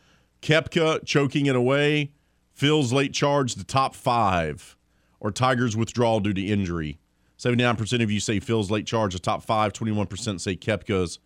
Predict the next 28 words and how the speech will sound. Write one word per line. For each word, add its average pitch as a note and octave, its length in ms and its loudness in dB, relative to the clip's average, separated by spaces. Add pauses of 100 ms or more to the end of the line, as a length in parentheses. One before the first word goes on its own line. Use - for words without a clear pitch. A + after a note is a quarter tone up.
(440)
choking A2 380 0
away. G2+ 460 2 (840)
J B2+ 180 0
P B2 100 -2
K C3 160 4
the B2 120 4
O B2 100 6
D B2 180 2
says, B2 460 2
"Like C3 180 2
seeing C3 260 0
Phil C3 260 2
give A#2 180 0
him A#2 160 2
late A#2 260 0
scare. B2+ 460 2 (480)
I G2+ 60 -4
bet A2+ 120 0
Jay A#2 160 2
Monahan A#2 520 4
was G2 120 0
more A2 200 2
nervous G#2+ 340 0
than G#2 160 -2
your F#2+ 160 -2
average G2+ 380 -2
Pels G#2 260 0
fan." D#2+ 240 -4